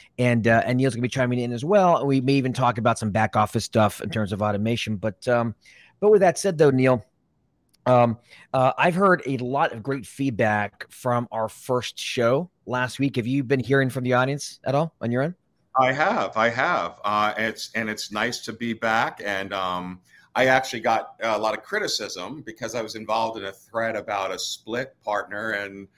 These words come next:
Speaker 1: Mm-hmm.
Speaker 2: uh, people felt that went against what I said. And it really, it was, it wasn't. Uh, it was actually leveraging what they had, but it was really cool. Um, but, uh, yeah, positive <laughs> feedback and not so positive. Uh,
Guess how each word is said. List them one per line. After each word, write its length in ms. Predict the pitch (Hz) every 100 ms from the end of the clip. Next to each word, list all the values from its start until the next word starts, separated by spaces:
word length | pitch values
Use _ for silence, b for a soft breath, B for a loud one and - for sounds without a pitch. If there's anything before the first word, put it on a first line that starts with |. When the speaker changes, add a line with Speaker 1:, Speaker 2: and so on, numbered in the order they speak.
| B 95
Speaker 1:
Mm-hmm. 500 | 104 104 113 113 107
Speaker 2:
uh, 20 | -
people 180 | 123 117
felt 300 | - 123 120
that 60 |
went 140 | 110 107
against 280 | 104 104
what 80 | 107
I 60 | 101
said. 240 | - 123
And 80 | 98
it 40 |
really, 240 | 107 131 98 95 -
it 80 |
was, 260 | 107 98 90 107
it 120 | 98
wasn't. 480 | 98 196 - 82 80 _
Uh, 320 | 92 87 87 90
it 40 |
was 160 | 98 101
actually 240 | - 101
leveraging 500 | 98 98 101 95 -
what 140 | 90 87
they 120 | 90 90
had, 280 | 90 80 101
but 80 | 123
it 60 | 147
was 160 | 156
really 160 | 165 165
cool. 280 | - 170 113
Um, 560 | 90 92 98 101 98 92 -
but, 140 | 104
uh, 200 | 104 104 90
yeah, 280 | 127 104 92 -
positive 400 | 117 117 113 113
<laughs> 40 |
feedback 380 | 123 120 113 -
and 80 | 101
not 220 | 117 120
so 80 | 90
positive. 400 | - 80 85 87 -
Uh, 220 | 87 90